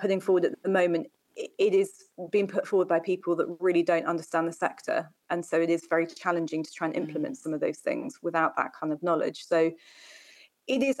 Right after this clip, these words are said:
Speaker 1: absolutely vital. And, and all I can say to anyone listening to this, there, you know, you have to get comfortable with slaughter as a really, really important element of consuming meat. And if there is any part of you that thinks,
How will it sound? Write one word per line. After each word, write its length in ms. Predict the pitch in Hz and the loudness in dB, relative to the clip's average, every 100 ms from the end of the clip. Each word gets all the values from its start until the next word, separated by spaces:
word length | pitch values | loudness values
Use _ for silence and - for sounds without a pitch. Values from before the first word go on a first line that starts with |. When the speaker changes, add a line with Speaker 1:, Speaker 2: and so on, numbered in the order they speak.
| - | 2
Speaker 1:
absolutely 720 | 269 - - - 254 240 214 | 2 0 -6 0 2 2 4
vital. 560 | 214 208 208 - 170 - | 4 4 4 4 4 6
And, 220 | 185 190 | 4 2
and 140 | 202 214 | 2 4
all 140 | 226 | 4
I 80 | 208 | 4
can 260 | 208 202 202 | 0 -4 0
say 180 | 202 | 0
to 120 | 190 190 | 2 2
anyone 300 | 175 175 175 | 2 2 0
listening 360 | 190 - 170 | -2 -4 -4
to 120 | - | -4
this, 440 | 165 - 170 - _ _ _ - - - - - _ - 196 | 0 0 -2 -10 _ _ _ -20 -20 -20 -20 -20 _ -6 2
there, 240 | 233 233 - | 4 4 2
you 120 | 240 | 0
know, 140 | 208 190 - | 2 0 -4
you 220 | 190 226 | -6 -4
have 440 | - - 226 220 - | -4 0 0 0 -2
to 120 | 226 | 0
get 200 | 214 - | 2 2
comfortable 680 | 208 196 - - 180 170 165 | 0 0 -2 -4 2 4 4
with 240 | 185 180 | 2 0
slaughter 680 | - - 196 196 196 170 165 | -8 0 4 4 2 0 0
as 200 | 190 175 | -2 0
a 100 | 180 | 0
really, 680 | 170 190 214 247 233 226 220 | 0 -2 0 4 6 6 4
really 520 | 202 208 202 196 190 | 2 4 4 4 2
important 480 | - 190 185 175 180 - | -2 0 0 0 -4 0
element 440 | 175 160 160 156 | 2 2 0 -2
of 140 | 170 | -6
consuming 540 | - 165 - 165 160 156 | -6 -8 -2 0 0 0
meat. 280 | 156 - - - - | 0 -4 -10 -20 -4
And 140 | 175 175 | -2 -2
if 120 | 170 | 0
there 140 | 175 | 2
is 140 | 175 - | 2 0
any 220 | 202 208 202 | 0 0 2
part 340 | 180 175 170 | 0 0 -2
of 100 | 165 | -4
you 100 | 165 | -2
that 140 | 151 - | -2 -2
thinks, 380 | 165 165 - | -2 -2 -8